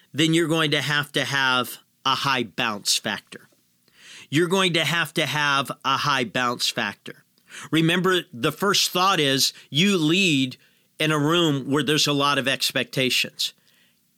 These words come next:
Can I tell you, if you're leading in that room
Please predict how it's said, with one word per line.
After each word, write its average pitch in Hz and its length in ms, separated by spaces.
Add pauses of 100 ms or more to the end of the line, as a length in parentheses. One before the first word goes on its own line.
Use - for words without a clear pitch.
(180)
Can 175 180
I 156 80
tell 165 220
you, 175 240
if 143 180
you're 170 100
leading 165 380
in 160 100
that 156 220
room 160 340